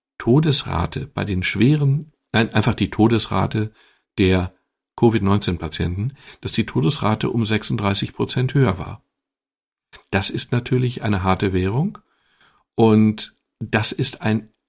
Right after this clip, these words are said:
das ist eine erhebliche Zahl. Sechsunddreißig Prozent ist nicht mehr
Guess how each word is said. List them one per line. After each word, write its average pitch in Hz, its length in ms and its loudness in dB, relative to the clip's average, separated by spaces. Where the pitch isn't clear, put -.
das - 240 -2
ist - 160 -2
eine 110 320 0
erhebliche 107 720 0
Zahl. 95 340 -2
Sechsunddreißig 107 560 -2
Prozent 104 420 0
ist - 220 -6
nicht 117 280 0
mehr 101 340 2